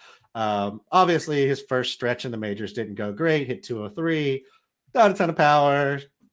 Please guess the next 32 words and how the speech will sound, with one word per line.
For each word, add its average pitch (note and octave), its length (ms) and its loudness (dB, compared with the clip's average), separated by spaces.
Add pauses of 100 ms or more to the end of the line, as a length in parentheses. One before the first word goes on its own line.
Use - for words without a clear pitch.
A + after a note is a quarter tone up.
(140)
Strikeouts B3 460 4
weren't A#3+ 140 2
that A3 120 2
bad. D#3 400 2
Um, D#3 540 -4
he F3+ 80 -10
still, G3 260 0
he G3+ 100 2
was G3 120 0
still G3+ 160 2
walking, D#3+ 500 0 (640)
but, D3+ 340 6 (880)
like, D#3+ 220 -6
everybody G#3 500 4
that D#3 140 2
you C#3+ 100 -4
talk C3 320 0
to C3 220 -2
that, A#2 160 -4 (160)
that B2 180 -4 (160)
has B2+ 140 -12
seen C3+ 240 -4
this B2+ 160 -6
kid B2+ 340 0
and, A#2 160 -6
and A#2 320 -10
works B2 340 -4
in A#2+ 60 -10
the A2 60 -12
prospect B2 480 -2
world, A2 340 -2 (460)
like, A2 260 -4